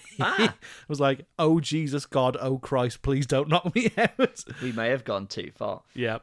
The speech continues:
Speaker 1: We
Speaker 2: that,
Speaker 1: may have
Speaker 2: that
Speaker 1: played
Speaker 2: was
Speaker 1: God too much.
Speaker 2: Yes, and that was a lot of fun. So that's where I pick, I picked up a Tinkerton before I even went to Gym one.
Speaker 1: Ah,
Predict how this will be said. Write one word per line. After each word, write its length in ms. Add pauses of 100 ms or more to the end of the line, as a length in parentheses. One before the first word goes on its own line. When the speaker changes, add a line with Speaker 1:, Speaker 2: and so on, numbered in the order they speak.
Speaker 1:
We 80
Speaker 2:
that, 60
Speaker 1:
may 60
have 100
Speaker 2:
that 40
Speaker 1:
played 180
Speaker 2:
was 100
Speaker 1:
God 240
too 160
much. 320
Speaker 2:
Yes, 360
and 140
that 140
was 100
a 60
lot 160
of 100
fun. 200
So 100
that's 180
where 100
I 80
pick, 300
I 80
picked 320
up 140
a 20
Tinkerton 640
before 360
I 20
even 240
went 240
to 80
Gym 300
one. 140
Speaker 1:
Ah, 280